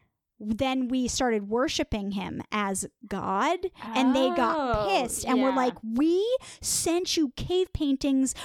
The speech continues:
Speaker 1: We love you. We wanted you to come visit us 'cause of the cave painting invitations we gave you.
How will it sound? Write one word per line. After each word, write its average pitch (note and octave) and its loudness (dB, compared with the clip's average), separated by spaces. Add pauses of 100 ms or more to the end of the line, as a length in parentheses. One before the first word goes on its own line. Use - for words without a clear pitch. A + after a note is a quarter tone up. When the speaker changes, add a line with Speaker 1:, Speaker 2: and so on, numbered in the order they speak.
(100)
Speaker 1:
We C#4 2
love C4+ 2
you. D#4 2
We C#4+ 4
wanted D#4+ 0
you F#4 4
to F#4+ 0
come D4+ -2
visit F#4+ 0
us D#4 0
'cause D4 0
of C4+ -2
the C#4 0
cave F4+ 0
painting D4+ 2
invitations C#4 2
we B3 2
gave B3 0
you. C4 2